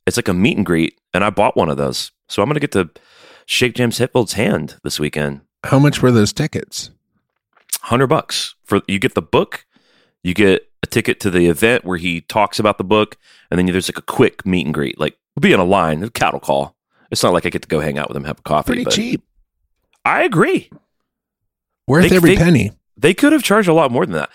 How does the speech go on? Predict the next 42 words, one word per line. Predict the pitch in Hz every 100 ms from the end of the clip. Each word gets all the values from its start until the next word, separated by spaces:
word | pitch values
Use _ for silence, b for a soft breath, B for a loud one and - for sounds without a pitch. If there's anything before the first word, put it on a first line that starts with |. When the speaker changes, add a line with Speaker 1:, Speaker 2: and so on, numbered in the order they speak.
| B B
Speaker 1:
I | 120
mean, | 156
the | 139
stuff | - 156
that | - -
Kiss | - 117 -
does, | 143 143
have | 127
you | 160
seen | - 185
the | 151
stuff | - 123
that | 95
they | 82 87
do? | 95 104
Speaker 2:
I | 131
thought | 180 214 208
you | 143
were |
gonna | 131 123
say | - 113
two | - 120
hundred | 110 104
fifty | 107 98
bucks. | 87 92 - - - - _ _ _ _ _ _
Speaker 1:
No, | 101 123
hundred | 95 113 107
bucks. | 92 - - - -
And, | 117 117
and | 123 120 -
it | 127
came | 139 160
with | 113
two | - 170
tickets, | 170 160 -
so | 101
I | 104
get |
to | 87
take | 120 92
a |
friend. | - 110 71 -